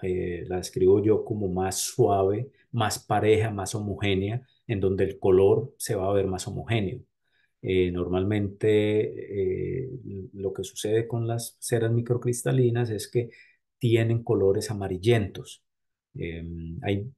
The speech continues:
pocas ceras microcristalinas de colores, eh, que tienden hacia el blanco, pero, eh, hay que tener en cuenta que al no hacer, perdón, al no hacer, em,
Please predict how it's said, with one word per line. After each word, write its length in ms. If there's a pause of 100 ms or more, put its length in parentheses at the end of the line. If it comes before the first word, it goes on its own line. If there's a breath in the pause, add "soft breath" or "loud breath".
(240)
pocas 800
ceras 720
microcristalinas 1000
de 120
colores, 880
eh, 420
que 100
tienden 460
hacia 280
el 100
blanco, 540 (580 loud breath)
pero, 500 (420)
eh, 580 (200)
hay 120
que 100
tener 200
en 60
cuenta 300
que 320
al 380
no 220
hacer, 500 (600)
perdón, 360
al 200
no 180
hacer, 800
em, 840